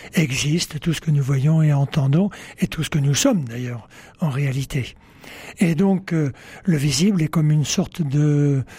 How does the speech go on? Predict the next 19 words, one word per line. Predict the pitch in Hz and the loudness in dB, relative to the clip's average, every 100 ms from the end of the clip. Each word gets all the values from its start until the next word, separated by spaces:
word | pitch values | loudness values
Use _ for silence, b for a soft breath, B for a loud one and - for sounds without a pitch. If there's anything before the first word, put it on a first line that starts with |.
| B B B B | B B B B
de | 180 | -2
réalité | 156 190 196 180 - 202 190 - | 2 2 2 -2 0 -2 -2 -12
qui | - 160 | -6 -4
voile | 135 185 233 294 330 | 0 2 2 0 -2
et | 214 | 0
en | 190 | 2
même | 175 170 | 0 0
temps | 240 | -2
qui | - 208 | 2 2
révèle, | 180 156 143 135 160 B B B B _ | 2 0 -4 -4 -6 B B B B _
qui | - | -4
voile | 147 190 202 | 2 2 2
et | 196 | 2
qui | 208 | 0
dévoile | 170 190 147 165 151 151 B B B B - | 2 0 0 0 0 -2 B B B B -2
la, | 165 139 131 131 | 0 0 -2 -2
la | 147 | -2
réalité | 120 151 139 143 - | 0 0 0 -2 0
infinie | 160 135 175 139 151 | 0 2 0 2 2